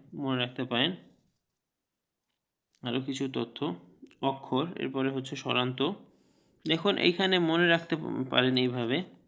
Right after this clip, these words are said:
এটা কিন্তু পঁয়তাল্লিশ বিসিএস এসেছিল। স্বরান্ত অক্ষর, মুক্তাক্ষর অপর নাম স্বরান্ত, বদ্ধাক্ষর হচ্ছে ব্যঞ্জনাক্ষর। তো বতে বদ্ধাক্ষর, বতে ব্যঞ্জন, এইখানে বতে বদ্ধা, বতে ব্যঞ্জন।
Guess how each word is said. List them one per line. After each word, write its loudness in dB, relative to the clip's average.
এটা -2
কিন্তু 0
পঁয়তাল্লিশ 2
বিসিএস 0
এসেছিল। 0
স্বরান্ত 6
অক্ষর, 2
মুক্তাক্ষর 2
অপর 2
নাম 2
স্বরান্ত, 4
বদ্ধাক্ষর 0
হচ্ছে 0
ব্যঞ্জনাক্ষর। 0
তো 0
বতে 6
বদ্ধাক্ষর, 4
বতে 4
ব্যঞ্জন, 2
এইখানে -4
বতে 0
বদ্ধা, 0
বতে -2
ব্যঞ্জন। -2